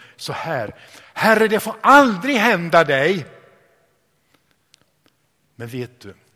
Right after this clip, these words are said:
det chockerande svar han gav: "Gå bort ifrån mig, Satan.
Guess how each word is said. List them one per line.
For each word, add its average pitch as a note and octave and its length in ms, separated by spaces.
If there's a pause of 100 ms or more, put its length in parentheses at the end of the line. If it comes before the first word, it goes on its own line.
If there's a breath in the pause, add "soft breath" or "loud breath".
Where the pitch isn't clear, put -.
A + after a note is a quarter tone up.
(380)
det A#2 80
chockerande A2+ 720
svar A2 400
han G2 240
gav: F2+ 360 (1040 soft breath)
"Gå D3+ 320
bort E3+ 440
ifrån A#2 460
mig, G#2 140
Satan. F#2+ 600